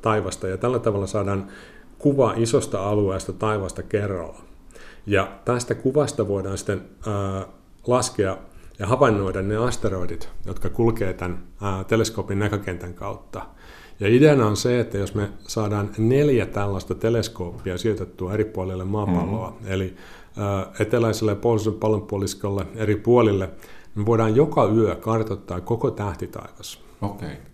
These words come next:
Speaker 1: Ja tällä tavalla saadaan pikkuhiljaa syntymään kartta, missä on, ö, periaatteessa, ö, jonkin ajan kuluessa, eli aikaa menee kuitenkin useampi vuosi, mutta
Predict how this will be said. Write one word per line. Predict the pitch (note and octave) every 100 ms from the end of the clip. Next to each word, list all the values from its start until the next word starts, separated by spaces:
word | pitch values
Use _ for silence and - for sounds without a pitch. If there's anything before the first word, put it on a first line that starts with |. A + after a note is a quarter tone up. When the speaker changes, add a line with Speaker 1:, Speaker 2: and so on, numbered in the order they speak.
| - - - -
Speaker 1:
Ja | G2+ F#2+ - -
tällä | C3 C3
tavalla | A2+ G#2+ G2+
saadaan | - A2 G#2 G2+ G2 F#2+ - - -
pikkuhiljaa | C#3+ - A2+ A2+ G#2+ G2+ F#2
syntymään | G#2+ G#2 G2 F#2+ F#2
kartta, | - B2 A#2 - F2+ - - - -
missä | G#2 G#2 - G#2 -
on, | G#2 G2+ - - G#2+
ö, | G2+ F#2+ -
periaatteessa, | B2+ D3 C3+ G#2 F#2+ - - F2+ F2+ - F2+ - -
ö, | - G2+ G2 F#2+
jonkin | G2+ G#2 G#2 A#2+
ajan | A#2+ A#2+ G#2
kuluessa, | A#2 A#2 G2+ F2 - F#2+
eli | F2+ F#2 F#2 - F#2
aikaa | F2 F#2+ - F#2+
menee | G#2 G#2
kuitenkin | G2 G2+ F#2+ - G2+
useampi | G2 F#2+ G2+
vuosi, | B2+ A#2+ G2
mutta | F2+ F2+ -